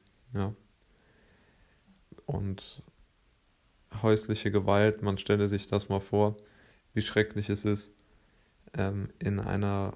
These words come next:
Wohnung eingesperrt zu sein mit jemandem, der völlig, ähm, aggressiv ist. Also ich glaube, dass, das will man sich gar nicht vorstellen und es ist wirklich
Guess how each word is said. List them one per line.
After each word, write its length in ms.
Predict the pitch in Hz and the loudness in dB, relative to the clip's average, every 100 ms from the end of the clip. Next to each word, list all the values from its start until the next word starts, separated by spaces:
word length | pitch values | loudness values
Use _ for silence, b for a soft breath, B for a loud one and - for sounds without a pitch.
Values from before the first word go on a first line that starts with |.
| - | -4
Wohnung 420 | 104 107 107 101 | 0 0 0 -2
eingesperrt 640 | - 104 101 - 98 98 95 | 0 0 0 -2 0 0 -2
zu 140 | 101 | -4
sein 360 | 98 98 101 101 | -2 -2 -2 -4
mit 200 | 98 98 | -6 -4
jemandem, 520 | 101 101 98 98 98 98 | -2 0 0 -2 -4 -2
der 320 | 98 101 101 - _ _ _ _ _ _ _ _ | -2 -2 -6 -12 _ _ _ _ _ _ _ _
völlig, 560 | - - 107 101 98 - | -6 0 2 2 -2 -6
ähm, 300 | 95 98 95 104 - | -4 -4 -6 -6 -4
aggressiv 720 | 107 - 104 - 110 101 - | -4 -4 -6 -4 -2 -2 -6
ist. 220 | 104 - | -10 -4
Also 440 | 101 98 98 104 101 - | -4 -2 -2 -4 -8 -12
ich 160 | - | -6
glaube, 360 | - 98 101 104 | 2 4 4 2
dass, 460 | 98 98 98 - - | 0 -2 -4 -12 -6
das 280 | 98 - | -6 -2
will 140 | 101 107 | 0 2
man 200 | 104 101 | 2 -2
sich 180 | 101 - | -6 -8
gar 180 | 98 | -6
nicht 160 | 107 101 | -6 -6
vorstellen 600 | - - - - 104 101 | -8 -8 -8 -6 -6 -4
und 260 | 101 95 - _ _ _ _ _ _ _ _ _ _ _ _ _ B B B B B - | -4 -6 -10 _ _ _ _ _ _ _ _ _ _ _ _ _ B B B B B -6
es 160 | - - | -10 -4
ist 400 | - 104 - - | -2 -2 -4 -4
wirklich 840 | 101 101 104 101 101 - - - | -2 -2 -2 -2 -2 -8 -18 -20